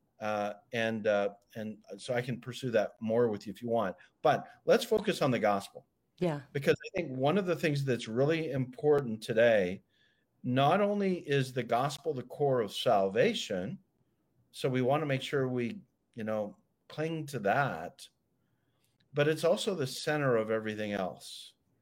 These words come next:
Speaker 1: And when you go back through the centuries,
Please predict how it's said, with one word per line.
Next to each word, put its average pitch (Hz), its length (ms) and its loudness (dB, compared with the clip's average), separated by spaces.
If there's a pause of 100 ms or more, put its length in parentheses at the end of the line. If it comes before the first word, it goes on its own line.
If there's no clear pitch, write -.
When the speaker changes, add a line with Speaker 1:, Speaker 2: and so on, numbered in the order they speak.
(380)
Speaker 1:
And 127 220 0
when 151 160 4
you 220 160 2
go 196 200 4
back 143 380 2
through 156 180 -4
the 147 100 -2
centuries, 135 880 -4